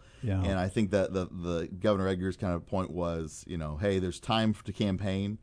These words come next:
Speaker 2: um, and then there's time to, to govern." And we have kinda lost that, uh,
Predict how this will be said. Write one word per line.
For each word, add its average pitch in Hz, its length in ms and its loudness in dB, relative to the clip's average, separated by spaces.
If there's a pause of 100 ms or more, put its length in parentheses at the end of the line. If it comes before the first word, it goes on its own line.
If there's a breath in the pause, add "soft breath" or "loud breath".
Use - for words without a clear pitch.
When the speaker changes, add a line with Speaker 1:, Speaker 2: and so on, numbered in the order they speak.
(320 soft breath)
Speaker 2:
um, 82 440 -2
and 85 200 -2
then 85 80 -2
there's 78 160 -6
time 87 300 -2
to, 80 180 -4
to - 120 -10
govern." 78 580 -4
And 78 320 -6 (140)
we 90 300 -4 (240)
have 90 140 -10
kinda 110 180 2
lost 90 400 0
that, 80 340 -4
uh, 76 220 -4